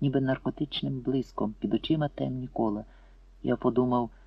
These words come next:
я подумав, він, кобель сучий, ночував тут, не дав їй відпочити, але, але щось я відчув, було не те. Вона повернулася спиною до мене, мовила розчаровано,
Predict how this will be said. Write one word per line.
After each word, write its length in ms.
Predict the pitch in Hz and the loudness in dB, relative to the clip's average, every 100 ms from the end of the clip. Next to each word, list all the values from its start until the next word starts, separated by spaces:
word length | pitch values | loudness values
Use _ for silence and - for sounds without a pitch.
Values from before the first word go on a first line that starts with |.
| - - - - - - | -20 -20 -20 -20 -20 -6
я 140 | 135 139 | 0 2
подумав, 420 | 139 135 135 131 | 6 6 6 6
він, 240 | 139 156 | 6 4
кобель 420 | 147 - 165 147 147 | 2 6 8 8 6
сучий, 420 | - 160 151 160 | 4 2 6 6
ночував 600 | 147 143 160 160 143 101 | 6 2 2 4 4 4
тут, 220 | - 110 156 | 2 0 2
не 100 | 147 | 4
дав 240 | 151 147 | 4 4
їй 140 | 147 | 2
відпочити, 600 | 143 143 151 143 143 110 113 | 2 -2 -4 0 -2 0 -2
але, 300 | 127 135 131 - - - - - - - | -2 -4 -6 -12 -20 -20 -20 -20 -20 -16
але 260 | - 117 123 | -2 0 0
щось 500 | - - 170 190 - | -2 0 2 2 0
я 140 | 180 | -2
відчув, 460 | 165 156 - 185 190 | 2 0 2 4 4
було 380 | 131 123 120 160 | 4 2 2 -2
не 160 | 165 156 - | -4 -6 -8
те. 240 | 104 - - - - - - - - - | -8 -8 -14 -20 -20 -20 -20 -20 -20 -4
Вона 300 | 123 147 139 | 4 6 6
повернулася 680 | 135 131 131 135 127 127 123 | 2 2 2 2 -2 -2 -4
спиною 500 | - - 127 120 113 | -4 -2 0 2 0
до 120 | 117 | 0
мене, 320 | 120 135 160 | 0 0 0
мовила 420 | 139 151 131 123 | 4 4 4 2
розчаровано, 880 | 127 127 - - 131 160 160 151 156 | 0 -2 -2 0 2 2 0 -4 -8